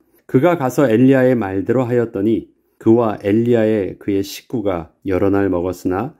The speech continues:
여호와께서 엘리야를 통하여 하신 말씀같이 통에 가루가 떨어지지 아니하고 병의 기름이 없어지지 아니하니라. 사르밧의 과부는 더 이상 먹을 것이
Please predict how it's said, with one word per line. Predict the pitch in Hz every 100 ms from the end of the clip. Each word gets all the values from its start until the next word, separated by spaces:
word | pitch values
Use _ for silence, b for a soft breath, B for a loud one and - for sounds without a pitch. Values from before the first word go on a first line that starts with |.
| -
여호와께서 | 113 139 143 143 147
엘리야를 | 107 120 131 123 127
통하여 | 127 123 120
하신 | 117 117 - 117
말씀같이 | 98 90 90 127 131 104 - - 104 85
통에 | _ 143 139 120
가루가 | - 95 101 107 104
떨어지지 | 135 135 113 113 113
아니하고 | 95 95 90 90 107 135 _
병의 | 95 101 95
기름이 | 92 90 95 139 -
없어지지 | 98 95 - 107 101 95 87 110
아니하니라. | 110 95 113 92 76 73 _ _ _ _ _ _
사르밧의 | - - 208 185 170 170
과부는 | 165 110 110 156 131 85 -
더 | - 113
이상 | 127 139 110
먹을 | 98 117
것이 | 127 113